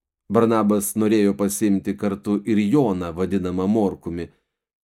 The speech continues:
bet Paulius linko neimti tokio, kuris Pamfilijoje buvo nuo jų pasitraukęs ir nesidarbavo su jais. Kilo smarkus ginčas ir jie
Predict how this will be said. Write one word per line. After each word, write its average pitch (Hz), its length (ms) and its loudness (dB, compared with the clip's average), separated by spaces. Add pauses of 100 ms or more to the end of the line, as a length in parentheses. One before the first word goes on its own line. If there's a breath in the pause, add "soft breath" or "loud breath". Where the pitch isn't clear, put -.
(220)
bet 117 360 0
Paulius 160 680 2
linko 143 440 6
neimti 147 640 2
tokio, 110 520 0 (520)
kuris 151 380 6
Pamfilijoje 135 960 4
buvo 139 320 2
nuo 110 160 2
jų 117 260 4
pasitraukęs 113 1120 0
ir 104 180 2
nesidarbavo 113 920 2
su 101 200 -6
jais. 76 460 -6 (1040)
Kilo 113 460 4
smarkus 107 680 -2
ginčas 131 640 -2 (440)
ir 120 140 4
jie 113 240 4